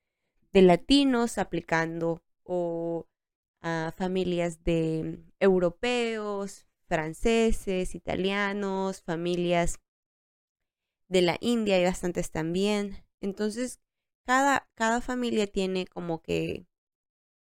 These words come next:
una particularidad y un requerimiento especial.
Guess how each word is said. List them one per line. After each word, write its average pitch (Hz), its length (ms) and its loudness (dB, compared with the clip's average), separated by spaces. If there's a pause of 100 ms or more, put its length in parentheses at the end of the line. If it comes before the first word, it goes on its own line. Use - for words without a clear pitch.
(380)
una 233 280 2
particularidad 180 1040 2 (100)
y 180 320 -2
un 202 140 0
requerimiento 175 640 -2
especial. - 460 -10